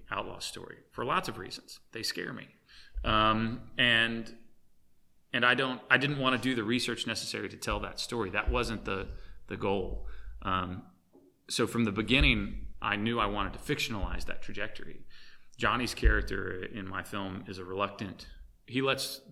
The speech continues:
the club grow reluctantly. Uh, I don't know if that was the case, and I didn't really care. Um, I wanted it to be my trajectory. So really, that's when it started to, to de-, deviate from the book. And it was really from page one,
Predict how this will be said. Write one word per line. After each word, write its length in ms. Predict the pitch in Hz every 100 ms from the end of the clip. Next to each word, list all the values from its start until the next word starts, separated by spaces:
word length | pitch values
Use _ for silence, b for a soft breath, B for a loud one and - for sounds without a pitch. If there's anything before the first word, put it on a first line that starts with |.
| -
the 80 | 131
club 300 | - 113 98
grow 140 | 101
reluctantly. 600 | 92 95 120 - - - - _ b b b b -
Uh, 160 | 90 87
I 80 | 107
don't 160 | 117 92
know 100 | 87
if 100 | -
that 140 | 92
was 140 | - -
the 60 |
case, 440 | - 95 98 - - -
and 100 | 110
I 60 | 107
didn't 240 | 117 113
really 220 | 110 104
care. 420 | 98 - - - - -
Um, 320 | 104 98 101 -
I 100 | 107
wanted 280 | 107 104
it 140 | 95 -
to 80 | 98
be 360 | 95 92 92 - b b b _
my 180 | 120 147
trajectory. 640 | - 101 90 - - - _ B B B
So 140 | -
really, 520 | 110 143 143 120 - -
that's 280 | 131 151 -
when 120 | 123
it 80 | -
started 340 | - 104 95
to, 160 | - 101 - - - - - -
to 120 | - 104
de-, 140 | 107
deviate 500 | 117 113 98 95 -
from 100 | 98
the 60 | 92
book. 240 | 131 120
And 60 | 107
it 60 |
was 160 | 113 117
really 200 | 180 190
from 180 | - 104
page 300 | 120 107 135
one, 380 | 160 107 98